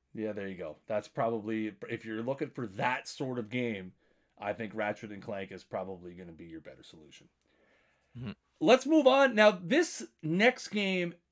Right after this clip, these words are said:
Speaker 1: probably is the one that intrigued me the most,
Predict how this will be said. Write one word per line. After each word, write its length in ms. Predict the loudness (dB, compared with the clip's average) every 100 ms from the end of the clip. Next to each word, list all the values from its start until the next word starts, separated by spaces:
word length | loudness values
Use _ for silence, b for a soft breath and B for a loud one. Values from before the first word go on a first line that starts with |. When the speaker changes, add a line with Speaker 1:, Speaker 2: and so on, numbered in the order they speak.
| -20 -20
Speaker 1:
probably 760 | -4 2 6 6 6 4 0 0
is 140 | 0
the 100 | 2
one 220 | 2 4 4
that 140 | 2
intrigued 560 | 0 -2 -2 -2 -2 -2
me 220 | 0 2
the 140 | 2
most, 800 | 2 6 6 6 0 -6 -14 -18